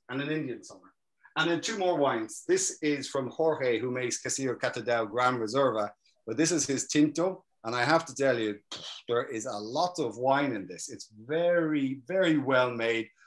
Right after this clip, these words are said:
smooth. This is seven ninety-nine, I think. And I should know. I mean, I do know, but I just keep forgetting.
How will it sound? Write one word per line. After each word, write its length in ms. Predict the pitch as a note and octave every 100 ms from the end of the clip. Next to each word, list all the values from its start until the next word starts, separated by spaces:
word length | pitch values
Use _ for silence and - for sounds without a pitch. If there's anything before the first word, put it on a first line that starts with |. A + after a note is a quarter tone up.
| -
smooth. 580 | - - C#3 C3+ C3 A2+
This 200 | E3 E3+
is 160 | D3+
seven 240 | C#3 C#3 C#3
ninety-nine, 580 | C#3 C#3 C#3+ C#3 C#3
I 40 | C#3
think. 240 | F3 F3+ _ _ _ _
And 220 | B2 C#3 -
I 20 |
should 220 | - D3+
know. 220 | G#2 F#2+ G#2+
I 60 |
mean, 120 | B2+ B2
I 100 | A#2+
do 80 | A2+
know, 160 | F#2+ G2+
but 80 |
I 40 | F#2+
just 180 | - -
keep 120 | -
forgetting. 260 | - F#2